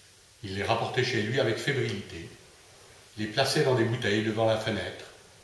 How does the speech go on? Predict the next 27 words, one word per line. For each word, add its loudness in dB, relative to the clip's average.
et -4
ne 4
les 4
rega-, 4
et 2
ne 4
les 4
regardait 4
plus 2
jusqu'au -2
soir. -6
Des 2
savoirs-là 6
lui -2
suffisaient, -4
tandis -4
que -4
toute -4
la 2
journée, 0
il -2
s'adonnait 2
à 2
l'orthogonale. -4
Le -4
soir 8
venu, 4